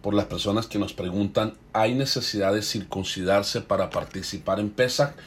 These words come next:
Eh, el, el requisito fundamental después del sacrificio de Yeshua es el tevilá, el hacer realmente un acto externo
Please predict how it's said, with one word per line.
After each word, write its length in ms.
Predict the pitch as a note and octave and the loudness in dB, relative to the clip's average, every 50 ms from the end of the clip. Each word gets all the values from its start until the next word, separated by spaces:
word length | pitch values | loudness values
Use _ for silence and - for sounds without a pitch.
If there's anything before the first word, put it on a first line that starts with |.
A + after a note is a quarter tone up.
| - - - - - - - - - - - - | -20 -20 -20 -20 -20 -20 -20 -20 -20 -20 -14 -6
Eh, 460 | - G2 G2 G2 F#2+ F#2 F2+ - - - | -2 0 0 0 0 -2 -4 -6 -8 -4
el, 220 | E2+ G2+ G#2 G#2+ - | -2 0 0 0 0
el 120 | G#2 G2+ | -2 -2
requisito 800 | F#2+ G#2 G2 F#2+ - G#2 - - A#2+ A#2+ A#2 - D3+ D#3 D3+ D3+ | -2 -4 -4 -4 -4 -4 -2 -2 -2 -2 2 2 2 2 2 -2
fundamental 840 | - - - A#2 A2 G#2 G#2 G2+ G2+ F#2+ F#2+ - - A#2 G2+ F2 D#2+ | -8 -10 -6 -2 0 2 2 2 2 0 0 2 4 4 4 4 0
después 440 | D#2+ F2+ - - - G2 F#2+ F2+ F#2 | -8 -8 -10 -8 -6 -6 -4 -4 -4
del 100 | A2 G#2+ | -4 -4
sacrificio 580 | - G#2+ F#2+ - G2 F2+ - G2+ G2 - A2+ G#2 | -4 -6 -6 -6 -6 -6 -6 -6 -4 -4 -2 -4
de 120 | G2 F2+ | -4 -4
Yeshua 540 | F2 F2 - - - D#3+ D3 A#2+ B2 D3 - - - - - - - - - - - - - - - | -6 -4 -2 0 2 2 2 2 2 -2 -6 -14 -20 -20 -20 -20 -20 -20 -20 -20 -20 -20 -20 -8 -2
es 420 | B2 C3 C3+ A#2+ - - - - G#2 | 2 2 2 2 2 -2 -4 -4 -4
el 160 | G2 F#2+ - | -4 -4 -2
tevilá, 460 | - G2+ F2+ E2+ F2 E2+ D#2 D2 - - - - - - - - - - - - - - | -4 -4 -4 -4 -4 -4 -6 -6 -8 -12 -20 -20 -20 -20 -20 -20 -20 -20 -20 -12 -6 -4
el 140 | G2 F#2+ G2 | 0 0 0
hacer 480 | F#2+ - - G#2 G2+ G2+ G#2 A#2+ A#2+ - | 0 0 0 0 2 2 2 0 -2 -6
realmente 760 | G#2+ G#2 A2 G#2+ G2+ G2+ G#2 G#2+ A2+ A#2+ B2 - - B2+ | -6 -2 2 2 2 4 4 2 0 0 -2 -4 -6 -4
un 200 | A#2 G2+ G2 G#2 | -4 -2 0 0
acto 340 | G#2 G#2 G#2 - - - G#2 | 0 0 -2 -4 -4 -4 -2
externo 640 | G2+ - - - - C3 C3 C3 C3 D3+ F3+ G#3 | -2 -2 -2 2 4 4 4 4 2 -2 -4 -4